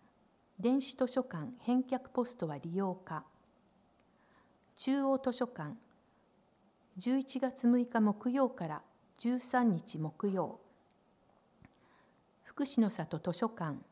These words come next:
十一月十四日金曜から二十一日金曜。キューアールコードが二つ並んでいます。左に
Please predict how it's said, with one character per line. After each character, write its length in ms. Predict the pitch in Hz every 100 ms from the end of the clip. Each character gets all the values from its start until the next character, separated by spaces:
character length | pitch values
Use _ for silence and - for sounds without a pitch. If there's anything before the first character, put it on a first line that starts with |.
| - _ _ _ _ _ 185
十 200 | 220 269
一 200 | 262 254
月 280 | 262 -
十 240 | 233 262 269
四 160 | 208
日 180 | 175 - -
金 260 | 240 254
曜 160 | 262 247
か 180 | - -
ら 160 | - - _ _ _ _
二 160 | 240 262
十 180 | 247 196
一 260 | 175 -
日 240 | 190 185 -
金 320 | - 208 208
曜。 260 | 190 147 - - _ _ _ - _ _ _ _ _ _ _ _ _ _ - - _ _ _ _ _
キ 140 | - 285
ュ 60 |
ー 80 | 285
ア 20 |
ー 40 | 285
ル 100 | 285
コ 160 | 285
ー 40 | 269
ド 120 | 170
が 100 | 147
二 220 | - 196
つ 120 | - 196
並 300 | 190 185 185
ん 40 |
で 80 | 170
い 80 | 165
ま 160 | 160
す。 220 | 175 - - _ _ _ _ _ _ _ _ _ _ _
左 340 | 220 247 254
に 220 | 247 233